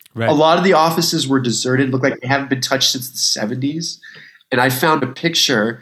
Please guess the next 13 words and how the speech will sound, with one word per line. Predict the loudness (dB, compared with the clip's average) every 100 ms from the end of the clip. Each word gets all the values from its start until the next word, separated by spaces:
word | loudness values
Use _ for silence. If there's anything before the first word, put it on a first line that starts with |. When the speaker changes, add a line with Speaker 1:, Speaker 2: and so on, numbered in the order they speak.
| 0
Speaker 2:
of | 2 2
a | 0 -4 -2
softball | 2 4 4 2 0 2 2 2
game, | 2 2 2 -2 -4 -12 _ 0
and | 2
it | 4
was, | 4 2
like, | 4 2 2 -4 -4
Gutenberg, | 2 2 2 0 2 2 2 0 -4 _ _ _ -4
Tom | 2 2 4
Selleck, | 4 4 4 4 2 0 -12 _ -6
Ted | 0 0 2
Danson, | 2 2 0 -2 -2 0 0 -2